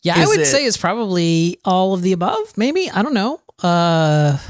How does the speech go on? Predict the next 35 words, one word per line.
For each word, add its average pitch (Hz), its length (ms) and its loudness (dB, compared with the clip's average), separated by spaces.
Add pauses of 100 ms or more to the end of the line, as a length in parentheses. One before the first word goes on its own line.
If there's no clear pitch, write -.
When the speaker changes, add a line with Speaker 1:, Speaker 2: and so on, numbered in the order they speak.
(520)
Speaker 1:
I 185 80 -4
feel 247 160 0
like 220 180 -2
I 190 140 0
pee 214 220 -4
a 185 80 0
lot, 180 420 -2
so 180 340 2
I 165 180 0
probably 165 280 -2
have 147 120 -2
a 147 40 -6
very 156 200 0
tiny 151 320 2
bladder 143 320 2
'cause 160 160 -2
I 151 80 0
can't 151 260 -2
just 160 140 0
go 147 180 0
hours 139 440 2
and 131 100 2
hours 131 200 2
and 127 80 -4
hours 123 320 0
without - 280 -2
peeing. 123 320 -6 (840)
Speaker 2:
I 202 80 -4
mean, 226 120 0
I 330 100 -2
pee 339 180 -2
a 294 60 0
lot 196 240 2
as 185 140 -2
well. 156 460 -2